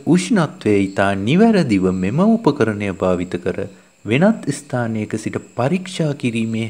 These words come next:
හැකියාව ලැබෙනවා. ආසන්නයට දෑත් ගෙනා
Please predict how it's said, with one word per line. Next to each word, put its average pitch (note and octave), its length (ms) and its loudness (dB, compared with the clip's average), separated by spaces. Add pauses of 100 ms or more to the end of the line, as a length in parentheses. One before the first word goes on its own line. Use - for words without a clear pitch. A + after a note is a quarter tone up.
හැකියාව C3 680 0
ලැබෙනවා. G#2+ 540 -2 (580)
ආසන්නයට G3 840 2
දෑත් A#2+ 400 0
ගෙනා F#2+ 360 0